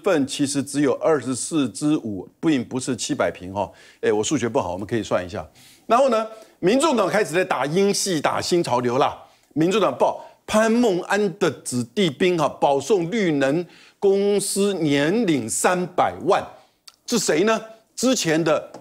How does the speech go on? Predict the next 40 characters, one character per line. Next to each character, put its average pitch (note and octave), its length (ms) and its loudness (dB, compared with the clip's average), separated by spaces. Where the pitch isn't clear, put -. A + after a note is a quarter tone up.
民 D#3 340 2
政 F3 280 0
处 D#3+ 260 0
长 G2 400 -2
郑 C3+ 340 0
文 A2+ 220 0
华 A#2+ 360 0
还 F#3 160 0
没 C4+ 100 2
有 C4 80 2
退 A#3 200 2
休 G#3+ 180 2
的 D3+ 60 -4
时 D3 80 -2
候 D#3 80 4
啊， G2+ 100 0
大 G3+ 160 2
名 C#3+ 220 2
就 E3 160 2
已 A#2+ 40 -2
经 D#3 300 0
列 E3 280 2
在 D3+ 280 0
屏 D#3 320 -2
东 F#3 300 0
的 C#3+ 200 2
联 C3 400 0
合 D3 380 0
再 D3+ 380 0
生 E3 320 -2
屏 C#3 300 -2
东 D#3+ 200 0
办 D3+ 220 0
公 D3 160 0
室 D3 200 -4
的 B2 120 0
组 G#2+ 240 -6
织 D#3 200 -4
图 B2 220 -6
的 B2+ 220 0